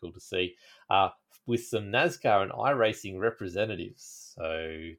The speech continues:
don't wanna be, name who these people are, but, uh,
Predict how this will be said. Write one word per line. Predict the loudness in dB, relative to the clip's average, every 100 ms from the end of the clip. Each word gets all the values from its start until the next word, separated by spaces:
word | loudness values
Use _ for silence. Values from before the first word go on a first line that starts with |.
| _
don't | -6 -4
wanna | -4 -6
be, | -6
name | -2 0 0 -2
who | -6 -6
these | -6 -8
people | -8 -6 0
are, | 4 4 4
but, | 0 -4 -6 -20 -20 -20 _
uh, | -12 -10 -12 -14 -14